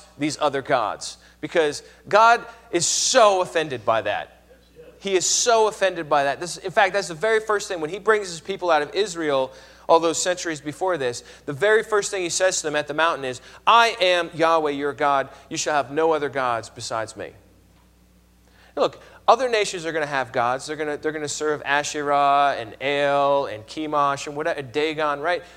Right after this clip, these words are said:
That's the other nations. This is God's people. This is Yahweh's people. If they wanna be his people, they need to be faithful to him.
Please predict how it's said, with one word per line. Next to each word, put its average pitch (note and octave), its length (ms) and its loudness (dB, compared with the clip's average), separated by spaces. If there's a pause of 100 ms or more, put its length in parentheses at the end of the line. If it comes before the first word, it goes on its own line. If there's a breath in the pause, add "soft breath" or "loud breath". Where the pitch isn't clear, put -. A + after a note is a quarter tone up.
That's A3 200 2
the G#3+ 100 -2
other G#3 140 2
nations. D3+ 400 -2 (220 loud breath)
This A3 180 0
is G#3 140 -4
God's E3 480 4
people. D3 420 -6
This - 180 -6
is D#3+ 140 -8
Yahweh's D#3 460 4
people. D#3 400 -4
If G2+ 100 -10
they F#3 80 2
wanna A#3 220 4
be G3 160 -4
his E3+ 160 -2
people, F#3+ 320 -4
they D3 120 -2
need F3 140 -2
to D#3+ 60 -12
be D#3+ 100 -8
faithful F3+ 460 -2
to D3 160 -10
him. E3 240 -6